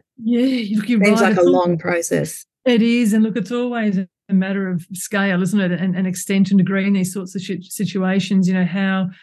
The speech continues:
Speaker 1: how prolonged was the grazing? What, what are the nutrient levels like in the soil? You know, is it really enriched with sulfates or nitrates or whatever? Or, you know, there's, it's always, yeah, it depends on the degree of impact. Is it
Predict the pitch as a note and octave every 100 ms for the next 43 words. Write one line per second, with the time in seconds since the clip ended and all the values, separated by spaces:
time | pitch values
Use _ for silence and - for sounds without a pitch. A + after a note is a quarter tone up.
0 | _ _ _ - G#3+ G#3 G#3 G3 F#3+ F#3+
1 | F#3 E3 - - _ _ _ - G3+ E3
2 | F#3 F#3+ E3+ F#3 F#3+ E3+ G3 F#3+ F#3+ F#3+
3 | G#3 G#3+ G#3 G3 F#3+ G3 G#3 F#3+ F#3 F#3
4 | F#3+ F#3 F#3+ F#3 F3+ - F#3+ F#3 F#3+ F#3
5 | G3+ G3 G3 G3 G#3+ G#3+ G#3 F3+ F3+ G3
6 | - - G3 F3+ E3+ - G3 G3+ F#3+ F#3
7 | F#3 F#3 F3+ G3 F#3 F#3+ F#3 G3+ F#3 F#3+
8 | F#3 F#3+ F#3+ G3 F#3 F#3 - - - _
9 | - G#3+ G3+ G3 G3+ G#3 - B3+ B3 G#3
10 | E3+ A3 F#3 G#3 A3 A3+ G#3+ G3 F3 F3
11 | F#3 G3 F#3 G3+ G3+ G#3 F#3 G#3+ F#3+ G3+
12 | F3+